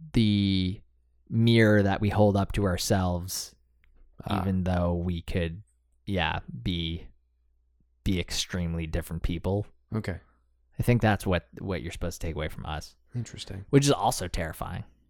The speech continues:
Speaker 2: Oh, I'll never watch Us.
Speaker 1: Yeah.
Speaker 2: Never, ever. I kinda feel like the world is missing out on not more Alison Pill.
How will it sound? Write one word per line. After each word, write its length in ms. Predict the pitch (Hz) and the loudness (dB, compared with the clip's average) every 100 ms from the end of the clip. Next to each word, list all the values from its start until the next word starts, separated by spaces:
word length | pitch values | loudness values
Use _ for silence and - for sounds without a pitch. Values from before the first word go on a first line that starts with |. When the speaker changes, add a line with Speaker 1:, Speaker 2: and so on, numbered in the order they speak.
| _ | _
Speaker 2:
Oh, 140 | - 101 | -4 -2
I'll 140 | 85 | -2
never 340 | 95 95 - - | -6 -8 -10 -12
watch 300 | - - - | -14 -12 -14
Us. 320 | - - - | -12 -14 -10
Speaker 1:
Yeah. 260 | 101 87 101 - _ _ _ | -8 -8 -10 -18 _ _ _
Speaker 2:
Never, 260 | - 101 98 | -12 -10 -10
ever. 320 | 95 95 - - _ _ - | -12 -12 -16 -18 _ _ -2
I 80 | 262 | 0
kinda 200 | 440 440 | 2 0
feel 340 | - 403 359 | 4 6 6
like 340 | 285 220 185 - - _ _ _ _ | 8 8 8 -4 -20 _ _ _ _
the 180 | 170 196 | 6 8
world 360 | 170 156 170 160 | 10 8 10 8
is 140 | 143 | 6
missing 340 | 143 147 151 131 | 2 2 2 4
out 160 | 127 | 4
on 200 | 123 117 | 4 2
not 240 | 113 110 113 | 2 0 2
more 220 | 120 104 | 0 2
Alison 420 | 104 104 110 95 | 2 0 -2 -2
Pill. 300 | 104 101 - | 0 0 -2